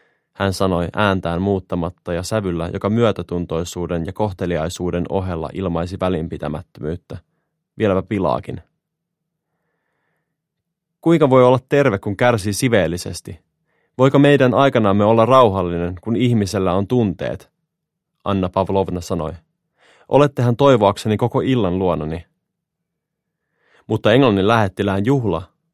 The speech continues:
Tänään on keskiviikko. Minun täytyy siellä käväistä",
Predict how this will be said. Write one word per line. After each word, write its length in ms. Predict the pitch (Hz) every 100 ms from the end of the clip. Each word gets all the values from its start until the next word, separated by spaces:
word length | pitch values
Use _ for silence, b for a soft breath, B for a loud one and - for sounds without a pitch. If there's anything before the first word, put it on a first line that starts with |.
| _ _ -
Tänään 280 | 131 135 104
on 80 |
keskiviikko. 720 | 98 143 - 90 82 - - - _ _
Minun 220 | 123 127 120
täytyy 360 | 143 123 92
siellä 280 | 92 101 87
käväistä", 540 | 110 101 71 92 -